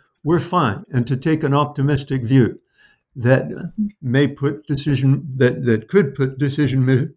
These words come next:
makers to sleep. That was the case up until about two years ago. And then all of a sudden, the peak oil demand, the climate change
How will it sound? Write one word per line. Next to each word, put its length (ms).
makers 400
to 100
sleep. 440
That 180
was 200
the 120
case 360
up 180
until 340
about 300
two 140
years 380
ago. 360
And 180
then 360
all 180
of 60
a 80
sudden, 520
the 440
peak 240
oil 280
demand, 640
the 380
climate 420
change 640